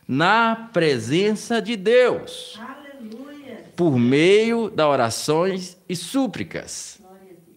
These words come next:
Speaker 1: Então ele começa a dizer aqui: quando a ansiedade vir, em vez de você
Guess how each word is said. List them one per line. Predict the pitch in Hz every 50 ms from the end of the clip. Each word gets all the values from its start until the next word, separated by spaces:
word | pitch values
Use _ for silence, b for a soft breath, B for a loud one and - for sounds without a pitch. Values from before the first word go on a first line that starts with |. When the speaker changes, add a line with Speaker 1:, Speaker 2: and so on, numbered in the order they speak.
| - -
Speaker 1:
Então | 139 - 175 175
ele | 185 180
começa | 175 190 175 175 170 170 175 175
a |
dizer | 147 156 135 135 151
aqui: | 143 143 - 92 82 - - b b b b b b b b b b b b b b b b b b b _ _ _ _ _ _ _ _ _ _ _
quando | - 220 269 302 311
a | 277
ansiedade | 226 - 226 208 175 143 147 131 131 127 151 214
vir, | 196 131 110 120 147 139 131 104 87 87 - b b b b b b b b _ _ _ _ _ _ _ _ _ _ _ _ B B B B B B B B B B B B _
em | - 254 269 254
vez | 180 175 185 180 175 160 131
de | 143 175
você | 160 165 151 147 - - 165 160 - - - - -